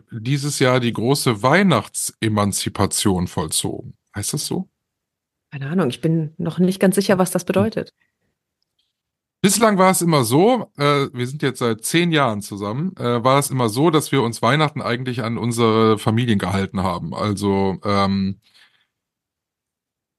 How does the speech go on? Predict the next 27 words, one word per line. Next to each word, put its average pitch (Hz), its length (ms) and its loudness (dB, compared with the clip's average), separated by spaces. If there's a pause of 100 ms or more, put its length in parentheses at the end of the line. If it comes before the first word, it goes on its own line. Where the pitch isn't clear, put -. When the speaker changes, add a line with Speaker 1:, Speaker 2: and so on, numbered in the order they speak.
(400)
Speaker 1:
wir 131 160 2
waren 135 200 4
ein 156 260 2
Jahr 143 240 4
Heiligabend 120 720 -2
da 208 320 4
und 143 340 -4
das 127 180 -6
andere 127 400 -4
Jahr 110 400 0
Heiligabend 110 680 -6
dann 107 120 -2
auf 101 120 -4
der - 140 -6
anderen 185 260 2
Seite 165 480 4
und 123 180 -2
dann 123 180 -2
entsprechend 117 540 -4
dann 113 160 4
auf, 104 300 -2
am 110 140 -2
ersten 110 400 0
Weihnachtstag 104 720 0
dann 95 380 -2 (600)
so 92 320 -4
andersrum, 95 540 -4